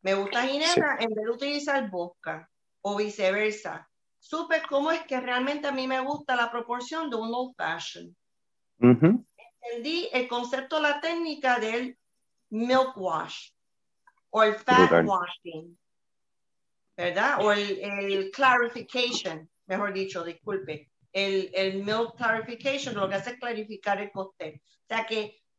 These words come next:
Speaker 1: todo eso lo aprendí en la pandemia, buscaba en YouTube, yo tengo libros, me puse a leer. El tiempo que no tenía para hacer todas esas cosas la hice durante pandemia.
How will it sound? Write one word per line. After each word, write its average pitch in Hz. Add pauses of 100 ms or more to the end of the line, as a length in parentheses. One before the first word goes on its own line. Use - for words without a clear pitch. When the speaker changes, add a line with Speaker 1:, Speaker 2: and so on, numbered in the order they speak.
Speaker 1:
todo 294
eso 349
lo 277
aprendí 254
en 269
la 311
pandemia, 330
buscaba 247
en 240
YouTube, 330
yo 226
tengo 226
libros, 330
me 247
puse 220
a 220
leer. 247 (160)
El 233
tiempo 285
que 349
no 349
tenía 311
para 202
hacer 226
todas 269
esas 254
cosas 277
la 220
hice 320
durante 226
pandemia. 185